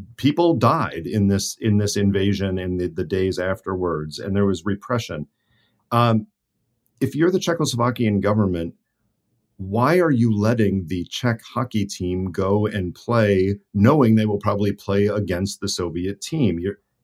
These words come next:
you're probably not going to win if you're the, the Czechoslovakian leaders who have been allowed to continue in place by the, the Soviet leadership.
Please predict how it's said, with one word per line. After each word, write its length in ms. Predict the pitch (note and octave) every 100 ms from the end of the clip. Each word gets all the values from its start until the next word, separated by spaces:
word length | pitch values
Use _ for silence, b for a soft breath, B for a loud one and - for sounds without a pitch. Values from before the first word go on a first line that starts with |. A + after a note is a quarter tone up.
| _
you're 160 | G#2+ A2
probably 300 | - F#3 C#3
not 260 | A#2+ C3+
going 260 | A2 B2 A#2
to 180 | A2 A2+
win 480 | G2+ A2 C#3 G#2 G2+
if 240 | G2+ -
you're 160 | G2+ G2
the, 320 | G2 F#2+ F#2 _ _ -
the 160 | B2+
Czechoslovakian 1120 | - A2+ A2+ G#2+ G#2+ F#2+ G2+ G2+ G#2+ G2+ F#2
leaders 400 | F#2+ G#2+ G2 F#2
who 100 | G2+
have 120 | G2
been 120 | G2+ G2
allowed 520 | F#2 F#2 B2 C#3 A2+
to 160 | G2+
continue 440 | G2 F#2+ F2+ F2 E2+
in 160 | E2+
place 380 | D#2+ F2 E2 E2
by 240 | - E2+ E2
the, 340 | E2+ E2+ D#2+
the 120 | D#2+
Soviet 500 | - F2+ E2+ F2 D#2+
leadership. 580 | F2+ F2 F2+ - F2 E2+